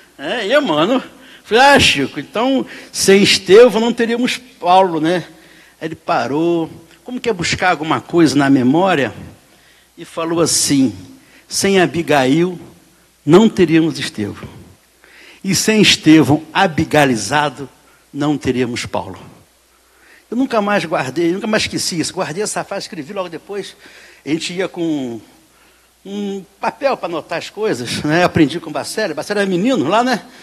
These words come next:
Ficava lá na Bacateira anotando. A mamãe dizia assim, "Olha aquele menino lá, como é que ele escreve as coisas." E aí eu falei assim, "O Bacelli escreve, eu vou também." Não conhecia o Bacelli ainda não, só ouvia ele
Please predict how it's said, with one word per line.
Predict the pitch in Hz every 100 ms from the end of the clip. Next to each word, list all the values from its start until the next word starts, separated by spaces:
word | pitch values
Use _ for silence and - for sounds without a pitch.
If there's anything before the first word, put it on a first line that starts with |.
| - -
Ficava | - 160 160
lá | 165
na | 160 135 -
Bacateira | 143 147 147 160
anotando. | 160 - 196
A |
mamãe | 196 180
dizia | 151
assim, | 135 143
"Olha | 131 190
aquele | 214 214
menino | 202 185 190
lá, | 170 165
como | 170
é |
que | 170
ele | 160
escreve | - 151
as | 151
coisas." | - 120 101 - - - - - - _
E | 175
aí | 180
eu | 185
falei | 214 185
assim, | 127
"O | 156
Bacelli | 165 143 165
escreve, | 165 - 175 202 220
eu | 233
vou | 190
também." | 208 214 165
Não | 180 311
conhecia | 330 - 277
o | 233
Bacelli | - - 202
ainda | 190 180
não, | 160 113
só | - 196
ouvia | 269 160 190 240 185
ele | 185